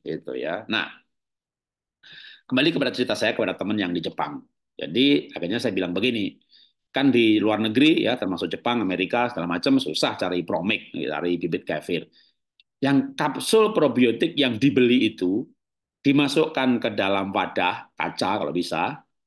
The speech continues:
tiga liter air, dua kapsul, dikasih buah-buahan. Ya, buahnya tadi seperti orang bikin jus biasa, kayak bikin jus pro gitu, ya, setengah kilo loh buah yang manis-manis, tiga per empat kilo kalau nggak manis, lalu diamkan tiga hari.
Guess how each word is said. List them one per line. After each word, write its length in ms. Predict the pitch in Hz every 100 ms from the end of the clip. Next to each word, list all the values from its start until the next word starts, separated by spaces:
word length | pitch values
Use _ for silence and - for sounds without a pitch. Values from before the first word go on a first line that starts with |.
| _ -
tiga 240 | 147 131
liter 240 | 123 120 -
air, 400 | 85 95 131 147 -
dua 240 | 143 143
kapsul, 600 | 107 - 127 147 175 - _ - - _ -
dikasih 360 | 147 151 214
buah-buahan. 520 | 180 175 190 208 - 196 - _ _ _ _ _ _ _ _ -
Ya, 320 | 98 123 147
buahnya 320 | 120 107 165
tadi 240 | 175 160 139
seperti 240 | 131 135
orang 160 | 131 123
bikin 160 | 123 113
jus 160 | - 135
biasa, 240 | 123 131
kayak 140 | 123
bikin 260 | 127 120 127
jus 160 | 120 -
pro 160 | 143
gitu, 320 | 180 - 123
ya, 160 | - 104
setengah 400 | - - 107 101
kilo 240 | 113 123
loh 80 | 104
buah 240 | 104 101 101
yang 80 |
manis-manis, 560 | 95 95 92 120 180 - - -
tiga 240 | 120 104 95
per 160 | 101
empat 160 | 90 95
kilo 240 | 107 104
kalau 160 | 95 90
nggak 160 | 85 87
manis, 240 | 135 175
lalu 240 | 143 165
diamkan 400 | 147 151 143 180
tiga 240 | 175 165 185
hari. 320 | 180 160